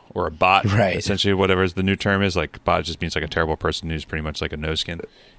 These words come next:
Speaker 1: And
Speaker 2: Wait, they're saying bot, they're calling you a bot if you're bad?
Speaker 1: Yeah, essentially, which is
Speaker 2: Weird.
Speaker 1: interesting.
Speaker 2: Fucking kids.
Speaker 1: Yeah.
Speaker 2: Get off
Speaker 1: It's like,
Speaker 2: my
Speaker 1: "Oh, these,
Speaker 2: lawn.
Speaker 1: these bots over here." Yeah,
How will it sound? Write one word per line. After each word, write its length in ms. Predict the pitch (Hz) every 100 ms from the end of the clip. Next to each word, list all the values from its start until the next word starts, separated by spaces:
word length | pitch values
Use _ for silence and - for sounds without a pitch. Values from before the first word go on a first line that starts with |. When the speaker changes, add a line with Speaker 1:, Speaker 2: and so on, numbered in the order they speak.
| - 170
Speaker 1:
And 220 | 95 87
Speaker 2:
Wait, 140 | 123 107
they're 180 | 113
saying 520 | 113 127 120 113 113 -
bot, 300 | 95 92 87
they're 160 | 101 107
calling 260 | - 107
you 140 | 107 104
a 40 |
bot 340 | 82 90 87 -
if 120 | 95
you're 100 | 95
bad? 400 | 87 87 90 113 - _ _
Speaker 1:
Yeah, 300 | 135 85 - -
essentially, 500 | 95 98 85 78 80
which 160 | 98 92
is 100 | 92
Speaker 2:
Weird. 120 | 98
Speaker 1:
interesting. 380 | 104 127 90 87 -
Speaker 2:
Fucking 340 | - 180 135 92
kids. 460 | - - 87 95 - _ _ _ -
Speaker 1:
Yeah. 240 | 85 - - -
Speaker 2:
Get 100 | 110
off 60 | 135
Speaker 1:
It's 60 | 104
like, 120 | 95
Speaker 2:
my 40 |
Speaker 1:
"Oh, 120 | 107 107
these, 80 | 95
Speaker 2:
lawn. 220 | 92 87 _ -
Speaker 1:
these 160 | - 120
bots 380 | - 101 92 -
over 140 | 87
here." 120 | 87 87
Yeah, 240 | 101 104